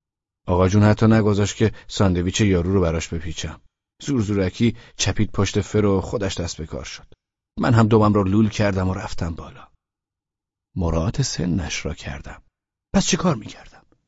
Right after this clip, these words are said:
نمی‌شد که وسط مغازه با پیرمرد گلاویز بشوم یا بزنم جلو مردم گردنش را خرد کنم. بالا توی خانه هم اوضاع همچی بهتر نبود. مامان و شاباجی افتاده بودن به رفت و روب و جارو پارو.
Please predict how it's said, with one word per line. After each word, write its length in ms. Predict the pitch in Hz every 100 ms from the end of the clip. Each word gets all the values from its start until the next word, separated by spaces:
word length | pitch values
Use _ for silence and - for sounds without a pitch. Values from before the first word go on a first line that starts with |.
| _ _ - -
نمی‌شد 320 | 254 226 156 -
که 80 |
وسط 280 | 131 107 120
مغازه 340 | 131 107 104 123
با 100 | 101
پیرمرد 440 | - 101 117 120
گلاویز 380 | 110 98 107 117
بشوم 380 | 110 - 117 - -
یا 100 | 190
بزنم 360 | 156 147 151 139
جلو 220 | 120 139
مردم 320 | 123 110 135
گردنش 560 | 120 127 110 120 110 135
را 60 |
خرد 300 | 107 - -
کنم. 360 | - - - - _ _ _ _ _ _ _ _ _ _ _ _ _ -
بالا 240 | 82 85
توی 180 | 87 -
خانه 280 | - 87 85
هم 140 | 87
اوضاع 300 | 82 78 82
همچی 200 | 82 -
بهتر 340 | 85 - 82 80
نبود. 420 | 78 - - - _ _ _ _ -
مامان 200 | 101 101
و 40 |
شاباجی 440 | - 95 92 90 101
افتاده 300 | 90 87 92
بودن 260 | 95 92
به 60 | 87
رفت 260 | 90 -
و 60 | 87
روب 240 | 87 92
و 220 | 90 87 82
جارو 320 | 87 76 78
پارو. 380 | - 69 85